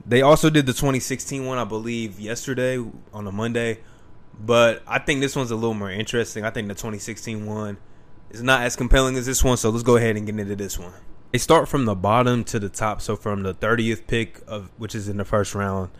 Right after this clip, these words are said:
to, of course, the number one overall selection. So we can quickly glance through some of these, and I guess I'll stop and talk about some guys that fell drastically.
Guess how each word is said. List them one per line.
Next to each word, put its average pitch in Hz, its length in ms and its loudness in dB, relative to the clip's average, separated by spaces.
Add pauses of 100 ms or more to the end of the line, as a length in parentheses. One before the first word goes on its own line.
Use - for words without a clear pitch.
(360)
to, - 140 -2
of 98 120 -2
course, 107 280 -2
the 101 80 -10
number 98 240 -6
one 98 160 -2
overall 95 240 -4
selection. 95 500 -8 (180)
So 113 140 4
we 151 80 10
can 151 140 -4
quickly 131 320 4
glance 117 300 0
through 120 180 -2
some 120 180 -2
of 110 80 0
these, 117 260 2
and 104 120 -6
I 101 80 -6
guess 107 180 -4
I'll 101 140 -6
stop 101 260 -8
and 92 100 -14
talk 104 200 -8
about 98 180 -4
some 101 180 -6
guys 101 340 -2
that 95 260 -6 (340)
fell 110 180 4
drastically. 117 600 -2